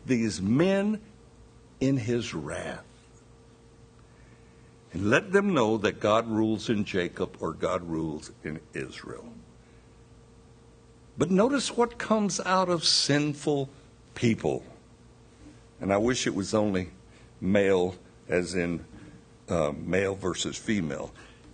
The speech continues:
But it comes out of sinful people. Cursing, lying, and pride.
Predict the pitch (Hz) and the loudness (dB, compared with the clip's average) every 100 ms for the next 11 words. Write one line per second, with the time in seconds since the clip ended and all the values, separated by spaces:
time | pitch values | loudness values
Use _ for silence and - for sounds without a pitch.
0 | - - - - 107 107 - - 160 156 | -20 -20 -8 -2 0 -2 -4 -2 0 0
1 | 160 139 - 147 143 135 135 127 117 95 | 0 0 0 2 2 2 0 0 -2 -2
2 | - 71 - - 156 185 - 208 208 202 | -2 -8 -4 4 4 4 0 0 0 -4
3 | - - 101 101 117 127 139 139 143 131 | -10 -10 -2 4 6 6 2 2 0 -2
4 | - - - - - - 110 101 - 107 | -8 -20 -20 -20 -20 -6 -4 -2 0 2
5 | 101 80 69 - | 2 0 -6 -10